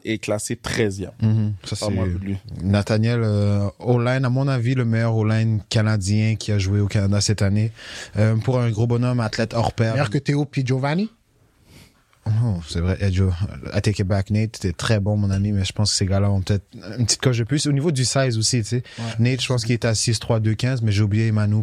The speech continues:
Speaker 3: Et il m'a, moi, il m'a
Speaker 2: Benedetto.
Speaker 3: vraiment, il m'a vraiment surpris.
Speaker 2: Mais il est vraiment bon. Je pense que c'est un athlète hors pair au niveau de, de big bodies. Euh, peut jouer
Speaker 3: Ok.
Speaker 2: comme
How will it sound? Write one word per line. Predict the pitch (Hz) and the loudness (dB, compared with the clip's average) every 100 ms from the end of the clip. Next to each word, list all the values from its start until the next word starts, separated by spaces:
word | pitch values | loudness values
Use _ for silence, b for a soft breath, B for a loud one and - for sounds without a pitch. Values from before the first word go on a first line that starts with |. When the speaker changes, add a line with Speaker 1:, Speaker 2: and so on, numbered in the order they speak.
| - | 0
Speaker 3:
Et | 107 | 0
il | 127 | 0
m'a, | 135 | 0
moi, | 131 165 | 2 2
il | |
m'a | 131 | 2
Speaker 2:
Benedetto. | 107 131 | 0 0
Speaker 3:
vraiment, | 143 135 - | 0 -2 -2
il | 120 | -2
m'a | 117 | 0
vraiment | 110 131 | 0 0
surpris. | - 117 110 | -2 -4 0
Speaker 2:
Mais | 113 | 2
il | |
est | 117 | 2
vraiment | 113 127 131 113 | 2 2 2 0
bon. | 123 | 0
Je | 117 | 0
pense | 127 - | -2 0
que | 120 | 2
c'est | |
un | 110 107 113 | 2 2 2
athlète | 107 113 113 | 0 0 0
hors | 104 | 0
pair | 120 113 | 0 2
au | |
niveau | 110 104 110 | 2 2 2
de, | 104 101 | 2 2
de | 98 | 2
big | 95 107 | 2 2
bodies. | 101 107 104 113 110 92 90 | 2 2 2 2 0 -4 -10
Euh, | - 107 110 104 95 - _ 107 | -4 0 2 0 -2 -10 _ -2
peut | 139 | 0
jouer | 113 127 | 2 0
Speaker 3:
Ok. | |
Speaker 2:
comme | 110 120 113 | 0 0 0